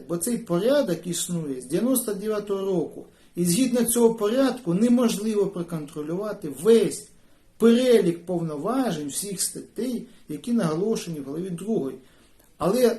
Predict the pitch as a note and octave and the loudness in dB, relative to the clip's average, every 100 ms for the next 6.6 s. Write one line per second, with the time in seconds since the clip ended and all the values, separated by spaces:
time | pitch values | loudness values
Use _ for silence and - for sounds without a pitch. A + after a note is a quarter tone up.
0 | - D#3+ F3+ G3+ G#3 A#3 A#3+ A#3 G#3 G3 | -2 -4 -2 -2 -2 0 0 0 -2 0
1 | F3 G3+ A#3 F#3 F3 D#3+ - E3 - F3+ | 0 4 2 2 -2 -6 -8 -8 -8 -4
2 | A3 A#3 G3+ E3 G#3+ G#3+ G3+ - - A#3 | 0 0 0 -4 -6 -6 -8 -6 0 6
3 | A#3 G3+ F#3+ F3 - - G3 D3 - - | 6 4 0 -2 -2 -2 0 0 -4 -16
4 | _ _ _ - - F3 A#3+ A#3+ F#3 F#3 | _ _ _ -4 0 4 6 6 4 2
5 | F3 D#3 B2+ - - _ - E3+ E3+ A#3+ | 2 0 -4 -10 -20 _ -2 2 4 2
6 | A#3+ - F3+ D3+ C3 | 0 -2 -2 -2 -6